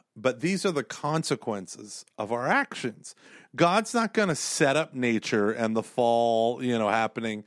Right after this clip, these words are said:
and then God just be like, "Oh, I'm not gonna send it to the bad people." Jesus was clear, "The rain falls on the just and the unjust alike." Well, so does the plague. We worship a guy who was nailed to a cross. If you think you won't suffer,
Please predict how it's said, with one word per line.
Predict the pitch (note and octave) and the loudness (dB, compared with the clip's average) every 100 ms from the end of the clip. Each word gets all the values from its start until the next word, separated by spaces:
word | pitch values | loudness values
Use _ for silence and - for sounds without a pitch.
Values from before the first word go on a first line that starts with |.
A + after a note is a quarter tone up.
| - - - | -18 -20 -6
and | C3 | -2
then | C3+ | 0
God | B2+ B2 | 2 0
just | A2+ | 0
be | C#3 | 2
like, | B2+ B2 | 2 4
"Oh, | B3 A#3+ A#3 G#3+ | 4 6 4 4
I'm | A#3+ | 4
not | C#4 C4 | 4 4
gonna | A#3 F3+ | 4 2
send | - G3+ | 4 2
it | F3+ | 4
to | F3+ | 2
the | |
bad | C3 E3 F3+ E3 | 4 2 2 0
people." | C3 A2 | -2 -2
Jesus | G2 C#3+ E3+ - | -4 -4 -6 -4
was | A3+ - | -6 -6
clear, | A#3+ C4+ F3+ | -4 0 0
"The | G#2 | 0
rain | A#2+ C#3+ | -2 -4
falls | C#3 C#3+ C#3+ | -2 -2 -2
on | C3 | -4
the | |
just | A2 A2+ C3 - - _ _ _ | -4 -2 -2 -4 -10 _ _ _
and | G#2+ | -6
the | G#2 | -2
unjust | G#2+ A#2 B2 A2+ | -2 0 0 0
alike." | A2+ G#2 A2+ - | -2 0 0 0
Well, | G#2+ G2+ - | -2 -2 -4
so | - A#2 | -8 -4
does | A2 G2 | -4 -6
the | F#2+ | -8
plague. | G2+ F#2 F2 - _ - - _ | -6 -4 -4 -10 _ -20 -20 _
We | A2+ | -2
worship | A#2 A#2 C#3 - F3+ | 2 4 4 2 0
a | E3 | 2
guy | C3+ A#2 A2+ | 2 2 0
who | A2+ | -2
was | G#2 F#2+ | -4 -4
nailed | F#2+ G#2 A2 A2 | -2 2 2 2
to | A#2 | 0
a | A2 | -2
cross. | - F#2+ E2+ E2+ - - _ - | -2 -2 0 -4 -10 -20 _ -14
If | F#2 | -8
you | G2+ A2 | -2 0
think | - D3+ C3+ | 0 -2 2
you | B2 | 2
won't | B2 C3 | 2 0
suffer, | - A2+ F#2 G#2 F#2+ | -2 -2 -2 -4 -6